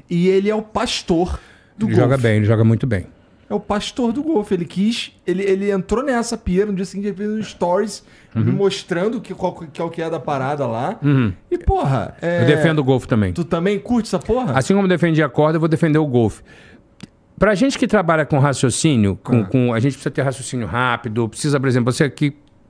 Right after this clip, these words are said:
Speaker 2: tem que fazer, divulgar algum produto que vocês estão aqui, um anunciante, alguma coisa, a gente precisa tá sempre em cima, o que que eu vou perguntar, qual é o assunto que eu vou tocar com esse cara e tal. A gente tem que ter um raciocínio rápido e concentração. Pra isso a gente precisa de concentração.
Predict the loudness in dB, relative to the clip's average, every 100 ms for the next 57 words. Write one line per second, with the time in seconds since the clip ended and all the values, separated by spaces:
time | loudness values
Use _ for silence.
0 | -20 -14 -8 -4 -2 0 0 -2 -6 -20
1 | _ _ -4 0 2 2 2 2 0 0
2 | -2 -2 -4 -2 0 0 0 2 2 2
3 | 2 0 0 2 2 0 2 0 2 2
4 | 2 2 -2 -4 -14 -2 0 2 0 0
5 | 0 2 0 0 0 2 0 0 0 0
6 | -2 -12 -20 -20 -4 0 0 0 0 0
7 | 2 0 -2 0 2 2 -2 -2 -4 -2
8 | -2 0 -2 -4 -2 -2 0 -4 -4 -20
9 | _ -2 0 2 2 2 0 2 2 2
10 | 0 -2 -6 -4 -6 0 0 0 -2 0
11 | -2 0 -2 0 0 0 -2 -2 -2 -2
12 | 0 0 0 0 0